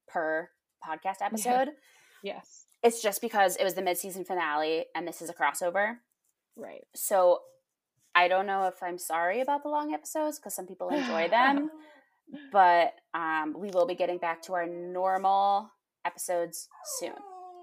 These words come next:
Speaker 2: Absolutely.
Speaker 1: Do you not want us to, Rue?
Speaker 2: Ruthie's
Speaker 1: You be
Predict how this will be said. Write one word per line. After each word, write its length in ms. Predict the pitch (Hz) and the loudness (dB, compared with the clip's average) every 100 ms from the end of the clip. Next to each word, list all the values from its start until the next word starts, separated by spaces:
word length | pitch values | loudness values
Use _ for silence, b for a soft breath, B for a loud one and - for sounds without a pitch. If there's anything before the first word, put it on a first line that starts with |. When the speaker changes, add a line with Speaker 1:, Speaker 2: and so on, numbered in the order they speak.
| 339 311 | -20 -8
Speaker 2:
Absolutely. 840 | 196 - - - - - - 202 - _ _ _ _ _ _ _ _ _ _ | -8 -8 -14 -14 -16 -16 -14 -14 -16 _ _ _ _ _ _ _ _ _ _
Speaker 1:
Do 80 | - | -14
you 60 | 214 | -8
not 160 | 214 | -6
want 140 | 208 220 | -4 -4
us 140 | 277 | -6
to, 100 | - | -8
Rue? 80 | 359 381 415 480 _ _ _ _ _ _ _ _ _ _ | -8 -6 -10 -12 _ _ _ _ _ _ _ _ _ _
Speaker 2:
Ruthie's 120 | 240 | -10
Speaker 1:
You 60 | |
be 60 | 254 | -8